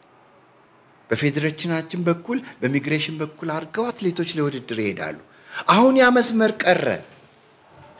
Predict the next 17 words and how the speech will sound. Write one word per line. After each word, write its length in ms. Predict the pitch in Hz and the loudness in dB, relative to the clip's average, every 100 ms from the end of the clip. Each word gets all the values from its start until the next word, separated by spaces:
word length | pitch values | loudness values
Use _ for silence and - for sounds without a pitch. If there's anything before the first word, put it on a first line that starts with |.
| - - - _ _ _ _ _ - | -20 -20 -20 _ _ _ _ _ 4
በጣም 360 | 151 160 - 233 | 4 6 2 2
ብዙ 160 | 233 208 240 | 2 4 4
አትሌቶች 520 | 233 247 254 262 226 | 4 0 0 0 0
በንግድ፣ 460 | 180 180 233 233 - - - | 4 4 4 0 -14 -18 -6
ብዙ 160 | 143 202 | 2 4
አትሌቶች 480 | 220 226 220 240 202 | 4 0 -4 -2 0
በቱሪስት 460 | 165 180 196 196 220 | -2 0 -2 -2 -4
ቪዛ 240 | 226 226 320 - - - | -4 -2 -4 -6 -8 4
ሄደው 280 | 190 190 175 | 6 6 4
ውድድራቸውን 800 | 170 156 151 143 135 131 123 | 2 -2 -4 -2 -2 -4 -6
ያደርጋሉ። 540 | 104 87 82 - 78 76 - _ _ _ _ _ - - - | -6 -10 -14 -12 -14 -14 -20 _ _ _ _ _ -20 -18 2
ተወዳድረው 800 | - 214 220 208 202 196 208 220 214 | 8 10 10 10 6 6 6 8 8
ነው 140 | 196 | 6
የምንሰማው፣ 600 | 180 170 165 143 117 92 - - - - - - - - - | 4 4 2 -2 -4 -6 -12 -20 -20 -20 -20 -20 -20 -20 -6
ሲያዙ 540 | - 202 180 208 208 202 208 | 0 2 6 8 8 4 2
ነው 140 | 202 | 4
የምንሰማው። 760 | 175 165 160 151 143 143 123 98 | 4 2 0 0 0 0 -2 -6